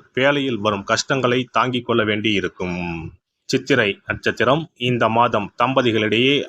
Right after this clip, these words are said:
அன்பும் பாசமும் அதிகரிக்கும். கருத்துக்களை பரிமாறும் முன்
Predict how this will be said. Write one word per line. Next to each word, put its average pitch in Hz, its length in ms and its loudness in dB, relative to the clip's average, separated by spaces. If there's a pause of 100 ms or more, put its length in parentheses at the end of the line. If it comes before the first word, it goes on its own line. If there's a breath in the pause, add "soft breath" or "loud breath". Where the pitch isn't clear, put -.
அன்பும் 139 380 -2
பாசமும் 117 560 0
அதிகரிக்கும். 95 720 -2 (560)
கருத்துக்களை 131 560 2
பரிமாறும் 117 580 2
முன் 156 120 2